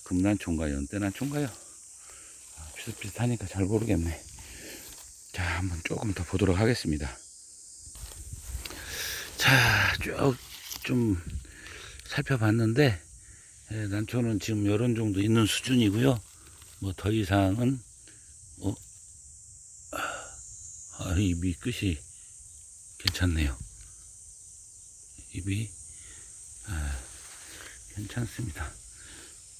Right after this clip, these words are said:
어, 특별한 건 보이지 않습니다. 예, 이런 정도 잎들이 좀 괜찮은, 그냥 예쁜 잎들 보이는 정도 수준이고, 어, 더 이상은 없는 것 같습니다. 왜 그러냐면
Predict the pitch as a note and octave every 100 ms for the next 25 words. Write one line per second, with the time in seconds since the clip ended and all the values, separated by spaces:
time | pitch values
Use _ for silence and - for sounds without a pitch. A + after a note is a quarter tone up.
0 | A2 G#2+ G2 F2 D#2+ - - - - -
1 | - - - - C#3+ A#2 A2+ G#2 G2 A2
2 | G2+ G2 G2 F#2+ F#2 - G2+ E2 D2 -
3 | - - - - - - E2 F2 G2 F2+
4 | F2 E2 E2 E2 F2 F#2+ - F#2+ G2 B2
5 | B2+ - - - - - - F2 F2 D2+
6 | - F2+ - G2+ F2+ D#2+ - - - -
7 | - - - F#2+ E2+ F2 - G#2+ F#2 -
8 | A2+ G#2+ - G2 F#2+ F2+ E2 D#2+ D#2+ D#2
9 | - - G2+ E2 A#2+ G2 - - - -
10 | - - - - F#2 F#2 F2+ - F#2+ F2+
11 | F2+ F2+ F2+ G2 F2+ - - - - -
12 | - - - F#2 F#2+ F#2+ E2+ - F#2+ F#2
13 | F2 E2 G2 G#2+ G#2 G2 A2